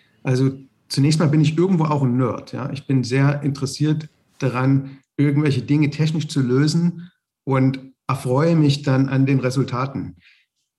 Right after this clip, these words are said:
Bei E-Commerce ist es ja letzten Endes auch so, dass ganz banale Dinge dadurch vereinfacht werden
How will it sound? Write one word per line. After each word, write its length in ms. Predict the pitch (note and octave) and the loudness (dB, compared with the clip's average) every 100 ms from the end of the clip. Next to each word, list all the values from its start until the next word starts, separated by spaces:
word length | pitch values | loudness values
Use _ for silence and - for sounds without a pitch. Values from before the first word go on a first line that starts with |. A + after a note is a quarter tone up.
| _ _ - | _ _ -6
Bei 500 | A2+ A2+ A2+ A#2 - | -2 0 0 -2 -2
E-Commerce 640 | D#3 C#3+ C#3+ C#3 C#3+ - - - | -2 2 2 2 0 -8 -12 -8
ist 140 | C3+ | -4
es 140 | C#3 C3+ | -2 -2
ja 60 | |
letzten 340 | A#2 B2 - C#3 | -2 -4 -4 -2
Endes 260 | B2+ B2 | -2 -2
auch 220 | - C3+ C#3 | -4 -4 -4
so, 240 | - B2+ | -2 0
dass 340 | A#2 A2+ - - - | -2 -6 -10 -14 -8
ganz 260 | A2+ B2+ | -6 -6
banale 420 | - A2+ A2 B2 | -4 -2 0 -2
Dinge 320 | G#2+ C3 D3 A2+ | 0 0 2 2
dadurch 400 | A2+ A2+ A2+ A2 | -2 -2 -4 -6
vereinfacht 500 | B2 A#2 C3 A#2+ - | -8 -4 -4 -4 -4
werden 460 | A#2+ A#2+ A#2 A2+ | -4 -2 -4 -6